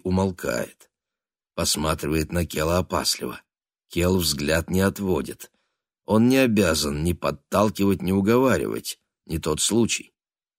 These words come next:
Если Трей решит, что не хочет в итоге ввязываться, Келл не в обиде. «Иногда», наконец выдаёт Трей. «Какие?» «Гаш, экстази,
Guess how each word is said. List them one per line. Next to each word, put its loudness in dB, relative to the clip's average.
Если 0
Трей 2
решит, 0
что -2
не -2
хочет -2
в -2
итоге -2
ввязываться, 0
Келл 2
не 4
в 4
обиде. -2
«Иногда», 4
наконец 0
выдаёт -2
Трей. -4
«Какие?» -2
«Гаш, 0
экстази, 2